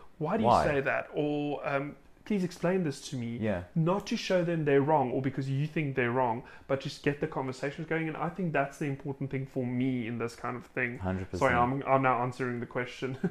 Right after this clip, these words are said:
Speaker 1: <laughs> for you.
Speaker 2: No, no.
Speaker 1: But,
Speaker 2: <laughs>
Speaker 1: um, start having the conversations.
Speaker 2: Yeah, don't
Speaker 1: Just
Speaker 2: be
Speaker 1: talk.
Speaker 2: afraid.
Speaker 1: I mean, even if you say, "How do you feel about racism?" or "How do you feel about," and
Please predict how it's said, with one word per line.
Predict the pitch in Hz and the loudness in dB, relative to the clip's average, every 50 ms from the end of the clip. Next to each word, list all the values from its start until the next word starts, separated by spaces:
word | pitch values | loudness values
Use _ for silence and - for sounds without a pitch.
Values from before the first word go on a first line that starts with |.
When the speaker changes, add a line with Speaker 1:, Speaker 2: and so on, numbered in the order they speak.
| - - | -4 -6
Speaker 1:
<laughs> | - - | -16 -4
for | - - 160 143 135 | 2 6 6 8 8
you. | 123 120 117 113 113 | 6 4 2 2 2
Speaker 2:
No, | 107 113 127 127 110 | 4 6 6 6 8
no. | 104 92 90 101 - | 6 4 2 2 4
Speaker 1:
But, | 151 135 135 131 - - 127 - | 6 6 6 6 4 2 0 4
Speaker 2:
<laughs> | - 156 | 8 8
Speaker 1:
um, | 147 131 165 139 123 | 8 8 6 4 0
start | - - - 180 202 208 | -2 0 2 2 4 4
having | 165 139 139 135 156 147 131 | 4 4 4 4 4 2 0
the | 123 | 0
conversations. | 117 - 120 117 110 - - 120 113 - - - - - 170 - - - | -2 -4 -6 -8 -8 -8 -8 -8 -8 -8 -10 -10 -10 -10 -12 -6 4 8
Speaker 2:
Yeah, | 190 165 | 10 10
don't | 110 - - 156 | 10 10 8 8
Speaker 1:
Just | 208 202 185 | 8 8 6
Speaker 2:
be | 175 | 6
Speaker 1:
talk. | 156 151 180 | 8 8 10
Speaker 2:
afraid. | 185 135 127 120 | 10 10 10 10
Speaker 1:
I | 147 | 8
mean, | 147 151 151 151 | 6 2 2 0
even | 160 165 180 214 | 0 0 0 0
if | 202 170 - 165 | 0 -2 -2 -4
you | 143 | -6
say, | - - 143 139 139 131 127 127 - - - - _ - - - _ - - - - - - _ - - - - - | -4 -2 0 0 2 2 0 0 -4 -6 -12 -20 _ -20 -20 -20 _ -20 -20 -20 -20 -20 -20 _ -20 -20 -18 -14 -12
"How | - - - - 127 | -10 -6 -2 -2 -2
do | 127 131 | -2 -2
you | 127 | -6
feel | 123 - - 175 180 196 | -8 -6 -6 -4 -2 -2
about | 160 131 113 110 - - - - | -2 -2 -2 -4 -6 -8 -8 -4
racism?" | 143 131 123 123 123 - - - 147 135 123 117 120 120 | -2 -2 -2 -2 -4 -8 -12 -16 -14 -14 -12 -12 -10 -10
or | 123 127 | -10 -8
"How | - 147 143 147 | -4 -4 -4 -2
do | 147 | -4
you | 143 147 | -6 -8
feel | - - 185 190 | -8 -6 -4 -4
about," | 180 165 143 123 120 120 - - - - - - - - - - - - - - - - - - - - | -2 -2 -2 -2 -2 -2 -4 -8 -14 -20 -20 -20 -20 -20 -20 -20 -20 -20 -20 -20 -20 -20 -20 -4 2 4
and | 170 151 151 151 | 4 4 2 0